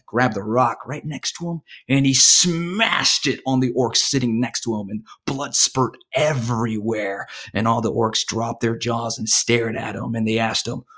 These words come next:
"What's the clan name, boss?" And Trug pointed at that bloody stone, and he said, "Bloodrock Clan." And that's the quick version. If you want the actual long version, you can go onto our website and stuff.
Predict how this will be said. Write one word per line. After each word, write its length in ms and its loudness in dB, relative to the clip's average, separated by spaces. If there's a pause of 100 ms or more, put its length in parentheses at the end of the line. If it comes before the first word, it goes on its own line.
(200)
"What's 300 0
the 80 0
clan 420 2
name, 300 4
boss?" 600 0 (480)
And 300 -2
Trug 460 2
pointed 420 6
at 200 0
that 200 -2 (140)
bloody 360 0
stone, 760 2
and 100 -6
he 100 0
said, 480 -4 (320)
"Bloodrock 680 0
Clan." 500 -2 (560)
And 220 2
that's 160 4
the 60 2
quick 320 4
version. 340 -2
If 140 -4
you 60 4
want 160 4
the 120 6
actual 340 2
long 240 4
version, 400 2
you 80 -4
can 120 -8
go 120 0
onto 220 -2
our 80 -4
website 400 -10
and 140 -10
stuff. 420 -10